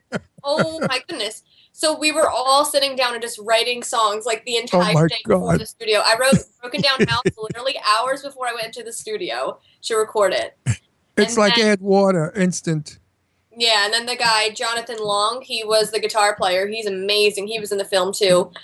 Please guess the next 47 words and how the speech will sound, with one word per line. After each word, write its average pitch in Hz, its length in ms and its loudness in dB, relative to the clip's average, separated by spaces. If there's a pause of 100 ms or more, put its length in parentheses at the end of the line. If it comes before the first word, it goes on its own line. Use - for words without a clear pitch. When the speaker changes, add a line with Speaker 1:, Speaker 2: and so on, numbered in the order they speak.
(200)
Speaker 1:
Um, 202 320 2
he 262 120 0
was 240 80 -10
just 220 140 -6
an 233 60 -4
amazing 208 320 0
songwriter, 190 440 -2
too. 208 160 2
He 233 120 0
was 202 80 -10
just, 190 100 -6
like, 180 160 -4
pulling 214 300 0
songs 190 260 2
out 180 100 4
of 170 60 2
his 190 100 -2
butt. 185 440 2 (920)
Speaker 2:
Amazing. 160 680 0
<laughs> - 80 2 (360)
What 180 200 -8
they 202 140 -6
don't 185 240 -6
do 175 160 -10
today. 160 400 -8 (180)
Sometimes 240 500 -4
it 185 120 -6
shows 202 340 -2
up 185 180 -2
in 170 100 -6
the 160 60 -2
actual 160 440 -2
film. 160 480 -2 (400)
You 196 100 -2
know, 160 140 2
you 160 140 0
could 151 180 -4
see 202 220 2
how 156 280 2
hazardous 147 720 -2
it 139 120 -2
is 139 220 -4 (120)
and 170 160 0
how 151 220 2
unprofessional 170 760 2
it 156 80 4
is. 143 260 2